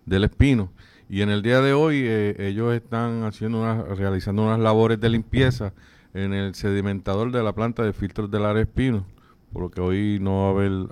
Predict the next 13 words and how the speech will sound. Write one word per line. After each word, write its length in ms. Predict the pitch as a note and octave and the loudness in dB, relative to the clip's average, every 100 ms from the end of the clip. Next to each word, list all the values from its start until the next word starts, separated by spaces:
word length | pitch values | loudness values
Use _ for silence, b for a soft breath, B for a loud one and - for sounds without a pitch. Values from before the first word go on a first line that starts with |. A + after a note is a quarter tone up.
| D#2+ | -2
agua, 380 | G2+ F#2+ E2+ | -2 -2 -2
¿verdad? 300 | E2+ F#2 G#2 | -2 -2 -4
En, 360 | E2+ E2+ E2+ D#2 | -4 -6 -8 -10
en 60 | D#2 | -8
muchas 380 | E2+ F2+ G#2+ G#2 | -6 -6 -2 2
áreas. 380 | B2+ A#2 F#2+ F#2+ b b b - | 4 4 0 -4 b b b -8
Eh, 240 | F#2+ G2+ - | 0 0 2
tenemos 400 | G2 G#2 A#2+ A2+ | 2 4 2 2
cinco 320 | B2 A#2+ A#2+ | 0 2 2
camiones 420 | A#2 A#2 A#2+ A#2 | 2 2 4 4
de 80 | A2+ | 2
acueducto, 480 | A2+ A#2+ C3+ - G2 | 2 2 2 0 -4
seis. 360 | - C3 A#2 | 0 2 0